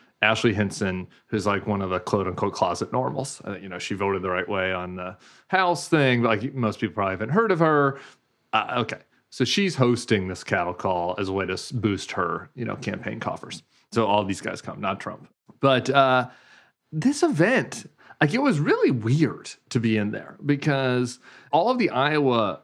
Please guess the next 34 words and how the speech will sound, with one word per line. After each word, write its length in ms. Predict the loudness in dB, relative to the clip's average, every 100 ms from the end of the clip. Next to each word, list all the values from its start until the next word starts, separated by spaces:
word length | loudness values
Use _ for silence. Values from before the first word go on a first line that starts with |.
| -4
delegation 580 | 2 2 4 2 0 -6
speaks. 560 | -8 -8 -10 -10 -18 -20 _ -6
So 160 | -2
the 80 | -2
governor 460 | 2 2 4 2 0
speaks, 340 | -2 -4 -4
Kim 260 | -2 0 2
Reynolds, 480 | 0 -2 -8 -16 -18
Chuck 300 | 0 2 2
Grassley 500 | 2 2 2 2 0
speaks. 580 | -2 -6 -6 -6 -12 -20 _ -20 -20 _
Um, 580 | -2 0 2 2 0 0
the 140 | -2 0
other 260 | 0 0
congressional 540 | 0 2 2 2 0 0
people 260 | 0 -2
who 180 | 0 0 2
all 260 | 2 2
are 140 | 0 -2
kinda, 420 | -2 0 0 0
are 160 | -2
kind 180 | -2 -2
of 80 | 0
nondescript 760 | 0 0 -2 -2 0 0 -4 -6
all 180 | -4 -4
speak. 440 | -8 -10 -10 -12 -20 -20 -20 _
Doug 320 | 0 0 2
Burgum 380 | 2 2 2 0
talks. 280 | -4 -8 -6
Like, 160 | -6 -4
all 140 | -4
these 100 | -6
people 160 | -6 -6
talk. 340 | -4 -6 -10